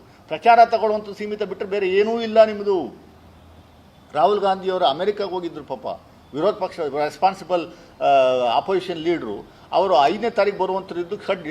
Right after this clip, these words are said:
ಶಾರ್ಟ್, ಕಟ್ ಶಾರ್ಟ್ ಮಾಡಿ ವಾಪಸ್ ಬಂದ್ರು. ನಾವು, ನಾವೇ ನಮ್ಮ, ಆ, ಸಲಹೆ ಏನಾದ್ರು ಕೇಳ್ತಾರೇನೋ ಅಂತ. ನೆನ್ನೆ ದಿವಸ ಆಲ್ ಪಾರ್ಟಿ ಮೀಟಿಂಗಲ್ಲಿ ನರೇಂದ್ರ ಮೋದಿ ಅವರು ಯಾಕೆ ಬರಲಿಲ್ಲ? ಇದಕ್ಕಿನ್ನ ನಿಮ್ಮ ಬಿಹಾರ್ ಎಲೆಕ್ಷನ್ ಚುನಾವಣೆ ಪ್ರಚಾರ ಮುಖ್ಯವಾಗಿತ್ತಾ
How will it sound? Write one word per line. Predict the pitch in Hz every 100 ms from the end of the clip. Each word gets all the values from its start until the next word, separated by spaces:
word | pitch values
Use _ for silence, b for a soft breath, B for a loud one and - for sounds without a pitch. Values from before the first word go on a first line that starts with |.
| 160 -
ಶಾರ್ಟ್, | 185 185 170 151 143 -
ಕಟ್ | 202
ಶಾರ್ಟ್ | - 208 -
ಮಾಡಿ | 175 202
ವಾಪಸ್ | 170 165 196 180
ಬಂದ್ರು. | 160 98 180 - - - - - - - - -
ನಾವು, | 156 196 185
ನಾವೇ | 165 180
ನಮ್ಮ, | 170 175 180
ಆ, | 170 151 - - 147 143 143
ಸಲಹೆ | 170 180
ಏನಾದ್ರು | 170 160
ಕೇಳ್ತಾರೇನೋ | - 160 160 139 120
ಅಂತ. | 113 -
ನೆನ್ನೆ | 110 - - 202 214
ದಿವಸ | 208
ಆಲ್ | 202 208 226
ಪಾರ್ಟಿ | 220 220
ಮೀಟಿಂಗಲ್ಲಿ | 214 208 208 202 196
ನರೇಂದ್ರ | 202 220
ಮೋದಿ | 214 214
ಅವರು | 208 202
ಯಾಕೆ | 196 208
ಬರಲಿಲ್ಲ? | 190 185 196
ಇದಕ್ಕಿನ್ನ | 190 180 220 233 233
ನಿಮ್ಮ | 226 220
ಬಿಹಾರ್ | 214 190 220 226 214
ಎಲೆಕ್ಷನ್ | 208 226 214
ಚುನಾವಣೆ | 214 214 220 220
ಪ್ರಚಾರ | 202 208 208
ಮುಖ್ಯವಾಗಿತ್ತಾ | 202 202 214 202 165 226 254 185 87